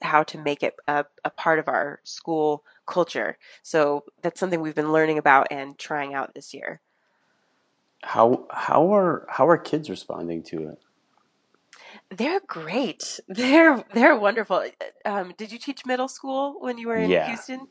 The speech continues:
Speaker 2: Uh-huh.
Speaker 1: Okay. So, you know, middle schoolers care about fairness. They're obsessed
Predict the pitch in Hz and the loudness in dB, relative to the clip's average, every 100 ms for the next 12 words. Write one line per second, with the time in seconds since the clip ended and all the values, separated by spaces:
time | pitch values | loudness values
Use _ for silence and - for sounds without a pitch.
0 | - - 98 92 - 208 196 143 - - | -8 -8 -4 -6 0 2 4 2 -2 -16
1 | - - - _ 214 202 269 233 165 147 | -14 -14 -16 _ -6 -4 2 6 8 6
2 | - - - 196 277 - 254 220 196 190 | 0 -12 -4 0 0 -2 -6 -4 -2 -4
3 | - _ _ _ - - 165 160 151 - | -8 _ _ _ -14 -6 -2 0 0 2
4 | 147 139 - _ _ - - 147 131 - | 2 0 -2 _ _ -10 -6 -6 -8 -12
5 | - - - - 160 160 151 147 - - | -16 -20 -20 -14 -6 0 0 0 -4 -6
6 | - - - - | -6 -12 -20 -20